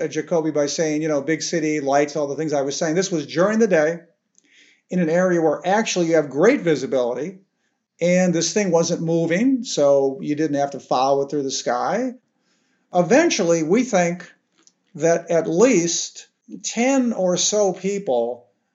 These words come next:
connected with United saw this, including even two mechanics that were taxiing a plane from the international terminal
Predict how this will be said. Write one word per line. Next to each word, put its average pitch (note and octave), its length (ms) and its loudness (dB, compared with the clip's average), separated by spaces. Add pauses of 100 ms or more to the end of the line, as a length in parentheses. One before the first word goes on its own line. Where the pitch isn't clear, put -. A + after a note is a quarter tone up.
(140)
connected F#3 460 0
with D#3+ 200 -2
United C#3+ 640 0 (260)
saw F#3+ 440 0
this, A2+ 360 -2
including G#3+ 640 0
even F3 720 -2 (460)
two C4 340 0
mechanics G3+ 800 -2
that E3 160 -4
were D3+ 140 -2
taxiing F#3 760 -2
a C#3 60 -2
plane C#3 560 -2
from D#3+ 200 -4
the D#3 140 0
international F3+ 560 0
terminal C#3 600 -2